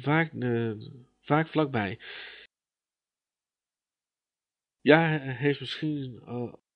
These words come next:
ligt va-, va-, va-, vaak vlakbij. Ja, hij heeft misschien zo, hij heeft zelfs misschien al die tijd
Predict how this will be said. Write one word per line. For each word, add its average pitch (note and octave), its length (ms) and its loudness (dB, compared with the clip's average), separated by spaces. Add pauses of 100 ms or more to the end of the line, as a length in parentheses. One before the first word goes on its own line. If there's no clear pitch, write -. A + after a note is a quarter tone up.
(540)
ligt C3+ 460 2
va-, C#3 300 2
va-, D3+ 280 0
va-, C#3 160 -6
vaak F3+ 240 0
vlakbij. A#2 680 -4 (440)
Ja, C#3+ 180 6
hij A#2+ 160 0
heeft D3 240 0
misschien D3 440 -4
zo, B2 480 -4 (260)
hij C#3+ 160 0
heeft D#3+ 260 0
zelfs F3 200 0
misschien D#3+ 360 -2
al D3+ 240 4
die C3+ 120 -2
tijd C#3+ 360 0